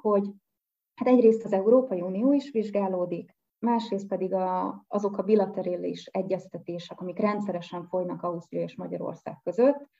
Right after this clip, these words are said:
a nukleáris energia témájában, hogy azok, azokon most ezt az ügyet is tárgyalják.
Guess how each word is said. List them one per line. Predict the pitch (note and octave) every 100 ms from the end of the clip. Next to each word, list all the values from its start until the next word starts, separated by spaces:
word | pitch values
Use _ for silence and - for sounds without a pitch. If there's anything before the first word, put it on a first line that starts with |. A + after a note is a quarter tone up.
| _ _ _
a | F#3 F3+ F3+ F3 - _
nukleáris | A3 G#3+ F#3+ F3+ F3
energia | F#3 F3 E3+ E3+ E3
témájában, | G3+ A#3 A#3+ A#3 A3 A3 A3 _ _ _
hogy | G#3 G#3+
azok, | G#3 G#3+ G#3 - -
azokon | G#3 G#3+ G#3+ G#3+
most | G3+ G3+ G3+
ezt | F#3+ F#3+ F3+
az | E3+
ügyet | E3+ F3 -
is | F#3 - - -
tárgyalják. | F3 E3+ E3+ F3 F3 E3+